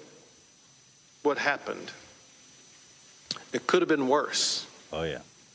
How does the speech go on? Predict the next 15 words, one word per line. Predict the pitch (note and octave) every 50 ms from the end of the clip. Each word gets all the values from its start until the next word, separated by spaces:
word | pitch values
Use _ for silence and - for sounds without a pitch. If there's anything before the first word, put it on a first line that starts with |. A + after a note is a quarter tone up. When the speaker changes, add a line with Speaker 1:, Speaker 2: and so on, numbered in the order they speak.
| - - - - - - - - - - - _ _ _ _ _ - - - - - - - - - - - -
Speaker 1:
The | - C3
reason | B2+ D3+ E3+ F#3 G3+ F#3 F#3 F#3 E3+
it | E3 D#3 C#3+ D#3
was | C#3 C3+ C3+ B2
not | D#3 C#3+ C3+ A#2+
worse | A2+ D3 F3+ D3 B2 - - - - - - - - - - - - - - - - - - - - - - - - - - - - - - - - - - - -
is | D3+ D3 D3+
because | C#3 C#3+ D#3 - - - D3+ D3 D3 D3+ D3+ D3 C#3 - - - - - - - - - - - - - - - -
law | D#3 D#3 F3+ A#3 C4 C4+ C4
enforcement | B3 A#3 F#3 - G3 G#3 F#3+ - F#3+ E3 -
officials | - F#3 F3+ E3+ - - G2 - G#2+ - - - - - - - - - - - - - - - - - - - - - - - - - - - - - - - C3+ C3 -
did | D#3+ E3+ F#3+ G3+ G3 F3+
what | D#3 E3 F3 F3
they | F3+ E3 D#3+
do. | - C#3 B2+ G#2+ F2+